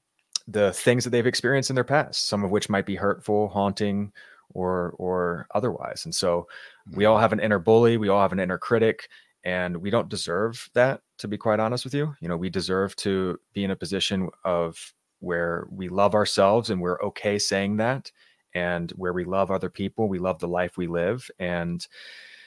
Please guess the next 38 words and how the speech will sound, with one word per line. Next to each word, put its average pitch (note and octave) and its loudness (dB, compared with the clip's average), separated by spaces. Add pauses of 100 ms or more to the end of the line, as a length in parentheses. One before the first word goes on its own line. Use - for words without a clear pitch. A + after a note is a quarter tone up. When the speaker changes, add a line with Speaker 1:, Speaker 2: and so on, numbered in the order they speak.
(120)
Speaker 1:
that's G2+ 8
my C3+ 10
mission, - 2
is - -4
to - -4
impact G#2+ 2
people G#2+ 0
in F#2 0
that F#2 0
capacity, B2+ -2
to F2+ 0
help G#2 0
bring G#2 2
love F#2 4
back G2 4
into G2 -6
their F2+ 2
life F#2 2
and F#2+ -4
to E2+ -4
bring F#2 -2
peace - -4
into F#2+ -8
their F#2 0
life F#2 0
and F2+ -2 (280)
allow F#2 4
them F#2+ 2
to, F#2 2 (320)
you G#2 -10
know, F2+ -2
turn G#2 0
their, G2 0 (180)
their G2 0
self-doubt G2 2
into F#2 -4
self-confidence F#2+ -4
again. - -16